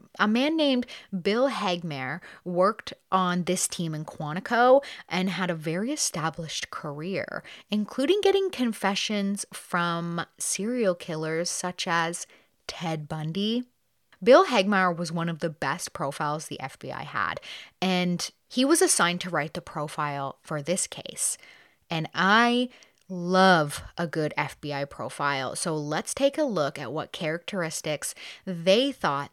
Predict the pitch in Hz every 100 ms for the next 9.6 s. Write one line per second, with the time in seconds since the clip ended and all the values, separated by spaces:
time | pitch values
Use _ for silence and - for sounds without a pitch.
0 | _ - - 117 98 - - 156 233 285
1 | - - - - _ _ _ - 180 240
2 | - 330 339 285 208 160 165 135 - -
3 | 196 202 233 302 339 - 165 214 202 214
4 | 214 202 180 147 123 - - - - -
5 | 170 196 - - - 160 175 202 240 170
6 | 156 160 180 190 175 151 143 165 185 165
7 | 147 143 135 170 - 220 240 - - -
8 | 185 - - - 208 226 240 247 240 -
9 | - 165 139 151 240 285